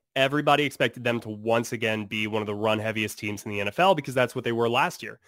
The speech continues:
Well, people forget that in twenty twenty-one, Arthur Smith's first season, they were one of the pass heaviest teams in the N F L. So this is an offense that is capable of changing, not just year to year, but week from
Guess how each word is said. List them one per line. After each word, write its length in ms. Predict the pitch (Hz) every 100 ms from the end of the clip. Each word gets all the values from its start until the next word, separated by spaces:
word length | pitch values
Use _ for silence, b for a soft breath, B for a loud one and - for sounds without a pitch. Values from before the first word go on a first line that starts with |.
| b _
Well, 220 | 131 123 -
people 240 | 175 175
forget 380 | - 139 196 -
that 140 | 135
in 140 | 127 120
twenty 260 | 147 135
twenty-one, 560 | 123 131 117 160 170 147 b b _
Arthur 260 | 127 117 117
Smith's 240 | 202 214
first 220 | - 131
season, 280 | - 120 127 123 b -
they 100 | 170
were 80 |
one 140 | 190 175
of 80 | 143
the 100 | 131 _
pass 400 | - - 214 -
heaviest 400 | 127 113 107 -
teams 340 | 120 101 101 -
in 120 | 131
the 140 | 117
N 60 | 104
F 120 | 101 -
L. 120 | 104
So 140 | -
this 280 | 127 139 214
is 100 | 220
an 80 | 185
offense 460 | 135 139 147 131 - _ _ _
that 120 | 131 117
is 100 | 110
capable 460 | 135 131 147 156
of 80 | 143
changing, 560 | - 120 117 117 117 113 b b -
not 180 | 120 131
just 240 | 156 -
year 140 | 131
to 60 | 131
year, 200 | 117 113
but 100 | 117
week 220 | 117 107
from 180 | - 131